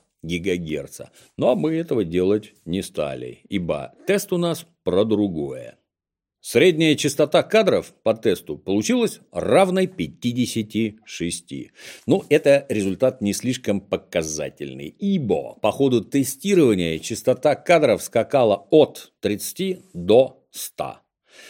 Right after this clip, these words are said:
Чисто по ощущениям, картинка в паре мест подёргивалась. Но в целом карта с тестом справилась достойно.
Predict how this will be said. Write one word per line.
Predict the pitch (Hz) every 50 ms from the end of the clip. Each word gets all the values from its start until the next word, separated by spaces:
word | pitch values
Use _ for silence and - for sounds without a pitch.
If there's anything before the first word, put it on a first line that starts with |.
| - - - _ _ _ _ _
Чисто | - - 190 180 - - 131
по | - - 147 147 147 143 139 143
ощущениям, | 143 139 127 127 - - 127 - - - 214 214 196 156 117 104 95 90
картинка | 85 - - 139 131 127 - 240 233 208 - 190 185 175
в | 127 - - -
паре | 165 170 180 175 156
мест | 143 139 147 151 135 - - - - - _ _ _ _ _ _
подёргивалась. | - 117 120 101 82 80 76 71 73 71 76 80 78 76 76 73 71 71 - - - -
Но | 127 185 220
в | 180 -
целом | - 196 208 202 196 185 170 143
карта | - 175 165 151 - 156
с | 131 -
тестом | - 151 139 127 - 135 127 117
справилась | - - 131 131 127 123 113 107 101 - - - _ _ _
достойно. | - - - 151 - - - - - - 123 113 104 107 - -